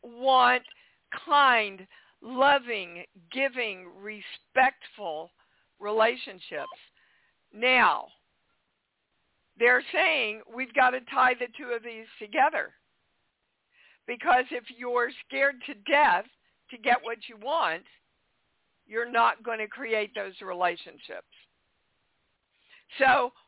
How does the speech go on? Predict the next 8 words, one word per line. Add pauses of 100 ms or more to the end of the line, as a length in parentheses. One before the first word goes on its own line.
(120)
what's, (500)
there's (140)
one
relationship,
it's
a
male
relationship